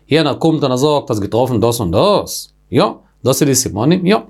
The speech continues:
אבער רב נחמן אמר, גלימה מכריז, ער רופט אויס דעם חפץ, למשל ביי טלית, רופט ער אויס, האט געטראפן טלית.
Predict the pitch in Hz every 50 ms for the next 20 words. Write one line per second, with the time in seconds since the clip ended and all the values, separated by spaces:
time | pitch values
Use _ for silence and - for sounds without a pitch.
0 | - - _ - - - - - - 160 147 139 127 110 139 165 170 170 185 180
1 | 180 185 180 151 135 202 220 214 202 185 180 175 - - 170 160 156 143 143 -
2 | _ _ - 143 160 208 214 208 - 208 208 196 208 202 - 185 196 196 175 -
3 | 175 - - 120 131 151 151 - 170 165 190 196 190 220 214 208 185 156 - 185
4 | 180 160 - 190 180 190 185 185 151 139 147 165 165 151 - 160 160 139 127 127
5 | 127 123 - - - -